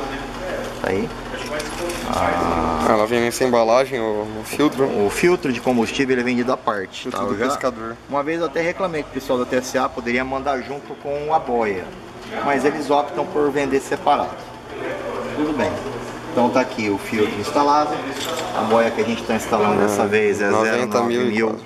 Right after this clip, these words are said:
Speaker 1: e quatro, zero noventa zero zero quatro, que é com retorno de combustível, tá? Então o Mirtão vai fazer a instalação agora da boia de tanque nova lá. A gente já tá aqui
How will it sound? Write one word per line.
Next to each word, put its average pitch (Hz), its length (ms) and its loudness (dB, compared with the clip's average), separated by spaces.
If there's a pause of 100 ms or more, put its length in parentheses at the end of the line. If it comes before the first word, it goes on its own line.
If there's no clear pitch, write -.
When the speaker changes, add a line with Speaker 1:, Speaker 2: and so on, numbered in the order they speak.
(120)
Speaker 1:
e 98 40 -10
quatro, 113 500 -2 (680)
zero 110 200 0
noventa 110 420 -2
zero 101 220 -2
zero 104 200 -2
quatro, - 400 -2 (540)
que - 100 -4
é - 20 0
com 113 160 -6
retorno 120 460 -2
de 120 200 -4
combustível, 143 960 -8 (760)
tá? 110 180 0 (680)
Então 147 140 2
o 151 40 2
Mirtão 123 360 2
vai 113 120 2
fazer 107 280 0
a - 40 -2
instalação 104 580 0
agora 98 320 2
da 92 160 0
boia 98 320 2
de 95 100 -6
tanque 101 320 0
nova 120 320 6
lá. 143 380 2 (640)
A 113 120 2
gente 120 280 0
já 120 100 2
tá 117 180 4
aqui 110 380 -2